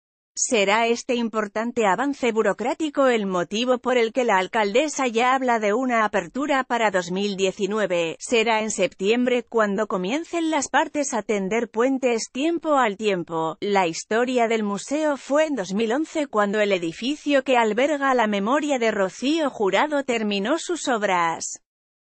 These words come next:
Ya todo estaba listo y entre esas cuatro paredes estaba el espíritu, la esencia de la cantante.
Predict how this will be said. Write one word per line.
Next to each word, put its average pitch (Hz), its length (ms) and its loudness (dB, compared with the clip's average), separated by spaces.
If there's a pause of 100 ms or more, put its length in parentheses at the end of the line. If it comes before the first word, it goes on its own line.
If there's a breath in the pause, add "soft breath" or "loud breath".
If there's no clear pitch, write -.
(280)
Ya 208 200 2
todo 294 340 0
estaba 277 480 0
listo 277 360 -2
y 233 140 2
entre 214 300 0
esas 294 340 -2
cuatro 302 380 -2
paredes 262 580 0
estaba 240 460 0
el 214 100 2
espíritu, 247 880 -2
la 220 180 2
esencia 320 580 0
de 320 100 0
la 302 100 0
cantante. 202 880 -2